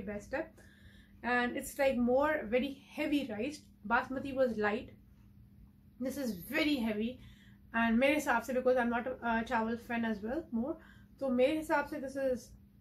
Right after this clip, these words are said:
best for the मीठा। And the quality is very good। Quality इनके चावलों में मुझे feel हुई है बनाते हुए, क्योंकि मैं चावलों में बहुत बढ़िया नाड़ी हूँ और जब आप कोई चीज़ बनाते हो चावल की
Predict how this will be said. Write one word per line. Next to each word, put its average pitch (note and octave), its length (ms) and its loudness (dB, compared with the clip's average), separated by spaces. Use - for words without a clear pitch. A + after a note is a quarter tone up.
best D4 200 0
for C#4+ 100 -2
the C4 80 -2
मीठा। A3+ 360 -2
And A#3+ 220 0
the C4+ 140 -2
quality A#3+ 340 0
is A3 180 -6
very A3+ 200 0
good। D4+ 240 0
Quality D#4 360 6
इनके D#4 360 2
चावलों C#4 320 2
में D4 100 -2
मुझे C4+ 220 -4
feel B3+ 280 -4
हुई C4 160 -4
है C#4+ 100 -2
बनाते A#3 360 0
हुए, C#4 300 -4
क्योंकि C#4 200 -6
मैं B3 300 0
चावलों B3 340 0
में C4 160 0
बहुत D4 220 -2
बढ़िया D#4+ 180 2
नाड़ी B3 320 0
हूँ C4+ 140 -4
और A3+ 300 -2
जब B3+ 260 -2
आप A#3+ 240 0
कोई C4 100 -6
चीज़ C4+ 160 -6
बनाते A3 400 0
हो G3 60 -6
चावल A#3 380 -2
की B3+ 260 -6